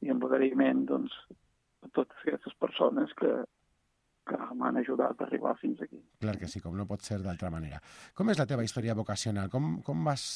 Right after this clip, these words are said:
Speaker 2: sentir aquesta crida al diaconat des de la teva realitat
Speaker 1: Sí.
Speaker 2: concreta, a nivell familiar, laboral, pastoral,
Speaker 1: Sí.
Speaker 2: personal? Com, com ho vas
Speaker 1: Sí, sí,
Speaker 2: sentir?
Speaker 1: sí. Bueno, com podeu imaginar, doncs, un, no sé si que passa el matí un dia i diu, "Vull ser diaca",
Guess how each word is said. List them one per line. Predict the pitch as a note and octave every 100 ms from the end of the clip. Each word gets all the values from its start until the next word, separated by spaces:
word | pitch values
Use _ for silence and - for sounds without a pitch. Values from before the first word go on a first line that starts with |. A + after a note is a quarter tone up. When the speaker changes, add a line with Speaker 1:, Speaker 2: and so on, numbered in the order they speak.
| A2+
Speaker 2:
sentir | A2 A#2+ B2+ A#2
aquesta | A2+ - A#2 G#2
crida | - C#3 A2+ F2+ - - - _
al | A#2 G#2+
diaconat | A2+ - G#2 A#2 G2 _
des | G#2 F2+
de | G2
la | F#2
teva | G#2 F#2+
realitat | F#2 F#2 C3 D3
Speaker 1:
Sí. | C3+
Speaker 2:
concreta, | - D3 D3 G2
a |
nivell | G2 F#2 F#2+
familiar, | G#2 F2 E2+ B2
laboral, | G2 E2+ F#2 A#2+
pastoral, | - - E2 G#2+ G#2+
Speaker 1:
Sí. |
Speaker 2:
personal? | - D#3 C#3 C3 - - -
Com, | D#3 D#3+
com | E3 C#3+
ho | C#3+
vas | -
Speaker 1:
Sí, |
sí, | A2
Speaker 2:
sentir? | F2+ D#2+
Speaker 1:
sí. | - G2+ F#3 _ _ _ _ _ _ _ _ _ _
Bueno, | - D3+ C#3 C#3+ B2+ - - - - - -
com | - C4 A#3
podeu | - D#3 - -
imaginar, | D3 - - D3 D3 C#3+
doncs, | C#3+ C#3 C#3 - C#3+
un, | C3+ C3+ C#3+ C#3 C3+ - -
no | C#3+
sé | -
si | - -
que | -
passa | - - D3+
el | C#3+ D3
matí | C#3+ D#3
un | C#3+ C#3
dia | D3 D3
i | C#3+
diu, | C#3
"Vull | C#3 C3+
ser | C#3+
diaca", | C#3+ D3 D3 D#3+ D#3+